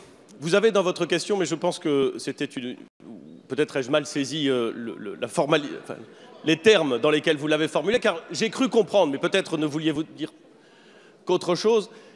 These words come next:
j'ai cru comprendre que vous disiez que ce que disaient les maires était déconnecté du quotidien des Français.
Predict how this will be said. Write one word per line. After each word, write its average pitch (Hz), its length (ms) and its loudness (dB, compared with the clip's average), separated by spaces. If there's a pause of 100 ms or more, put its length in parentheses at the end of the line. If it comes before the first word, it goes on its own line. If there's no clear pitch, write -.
(140)
j'ai 170 160 0
cru 254 180 -2
comprendre 226 420 2
que 226 80 -2
vous 185 120 -4
disiez 180 380 0
que 160 140 -2
ce - 120 -2
que 190 160 0
disaient 180 420 0
les 180 120 -2
maires 208 240 0
était 170 240 -2
déconnecté 196 680 -2
du 170 160 -10
quotidien 165 480 -2
des 151 100 -2
Français. 117 300 -6